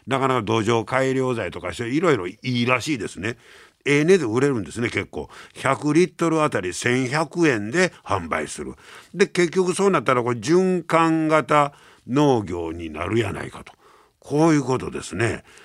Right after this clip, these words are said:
へえ。で、まあ、それ使う方も経済的な負担が軽減。うん、それ燻炭が売れますからね。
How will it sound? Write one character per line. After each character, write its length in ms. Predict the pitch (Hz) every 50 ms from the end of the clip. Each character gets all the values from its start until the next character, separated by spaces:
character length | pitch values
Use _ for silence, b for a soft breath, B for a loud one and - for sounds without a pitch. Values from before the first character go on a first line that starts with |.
| B B B B -
へ 0 |
え。 1000 | 85 90 87 87 87 82 82 82 82 82 82 82 87 85 87 90 92 98 104 98 b b b b
で、 240 | 170 170 190 185 175
ま 180 | 170 175 165
あ、 60 | 147 110
そ 80 | 127
れ 100 | 135 117
使 280 | - - - - 156 151
う 140 | 151 147 123
方 280 | 127 151 151 143 135
も 160 | 143 170 180
経 260 | - - 139 143 139 131
済 180 | 135 131 127
的 200 | 120 131 123 123
な 80 | 107 87
負 100 | - -
担 220 | - 95 90 85
が 120 | 87 92 90
軽 240 | - 107 104 101
減。 220 | 95 95 90 85 B B B B B B B B B
う 100 | 98 101
ん、 80 | 98 92
そ 80 | -
れ 60 | 135 - -
燻 220 | 180 190 185 165
炭 160 | 156 156 151
が 80 | 143 143
売 140 | 147 175 180
れ 120 | 180 170
ま 140 | 156 151 131
す 100 | - -
か 140 | - 104 -
ら 100 | - -
ね。 220 | 104 120 104 98